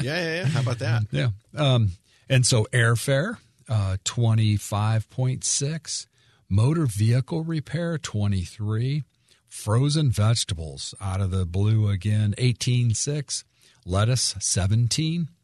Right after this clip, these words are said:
Speaker 2: I wonder if that had anything to do with bird flu. No.
Speaker 1: Mm-hmm.
Speaker 2: <laughs>
Speaker 1: Right.
Speaker 2: Um,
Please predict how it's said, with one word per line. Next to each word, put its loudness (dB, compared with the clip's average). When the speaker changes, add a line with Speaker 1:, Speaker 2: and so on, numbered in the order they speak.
Speaker 2:
I -12
wonder -10
if -18
that -8
had -6
anything 0
to -2
do -2
with -6
bird -2
flu. -6
No. -4
Speaker 1:
Mm-hmm. -4
Speaker 2:
<laughs> -
Speaker 1:
Right. -2
Speaker 2:
Um, 4